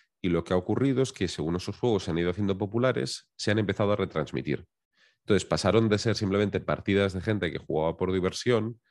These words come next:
a competiciones en las que la gente quería ganar por el prestigio de ganar, a ya, eh, entertainment. Eh, ahora mismo, por ejemplo, los esports están moviendo un dinero similar a la liga de hockey profesional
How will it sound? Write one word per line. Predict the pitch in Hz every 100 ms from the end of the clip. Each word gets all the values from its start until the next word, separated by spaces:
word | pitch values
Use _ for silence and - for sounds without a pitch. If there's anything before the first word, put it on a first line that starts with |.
| _ _ _
a | 85
competiciones | - 73 80 78 76 - 113 87 87
en |
las | 71 -
que |
la | 71
gente | 73 78 80
quería | 82 82
ganar | 80 87 85
por | 78
el | 73
prestigio | - 78 76 73 85
de | 85
ganar, | 98 107 113 - - - _ -
a | 90
ya, | 82 85 101 107 -
eh, | 78 73 69 69 -
entertainment. | 76 76 87 78 58 57 - _ _ _ _
Eh, | 82 80
ahora | 73 95 107
mismo, | 110 107
por | 95 95
ejemplo, | - 107 95 107 98
los | 80 -
esports | 92 - 95
están | 90 - 85
moviendo | 85 85 82
un | 82
dinero | 78 80 78
similar | 78 73 76
a |
la | 71 73
liga | 76 73
de | 73
hockey | 85 80 76
profesional | - - 76 78 110 120 120